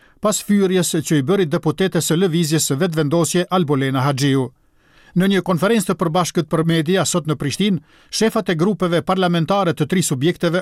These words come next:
opozitare në Kosovë thanë, po ashtu, se do të vazhdojnë të kundërshtojnë marrëveshjen për asociacionin e komunave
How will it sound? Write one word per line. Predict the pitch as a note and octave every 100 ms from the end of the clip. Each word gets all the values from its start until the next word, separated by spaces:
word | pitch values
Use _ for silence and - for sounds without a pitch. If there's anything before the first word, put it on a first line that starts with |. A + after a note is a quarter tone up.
| F#3
opozitare | E3 D#3+ D#3 F#3 G3
në | D#3+ C#3+
Kosovë | C3+ F#3+ G3+ F3+ _ -
thanë, | D#3+ G#3+ -
po | D3
ashtu, | C3 G#3+ G#3 - _ _ -
se | F3
do | E3
të | D3+ G#3+
vazhdojnë | F3 G#3 G#3 F3+ E3+
të |
kundërshtojnë | D#3 G#3 F#3+ - G3 F#3 A#3+
marrëveshjen | C#3 F3+ - F#3 F#3
për | F#3
asociacionin | D3+ C#3+ D3+ - D#3 - G#3 F3
e | D3+
komunave | D#3 D#3+ F#3 D3 C#3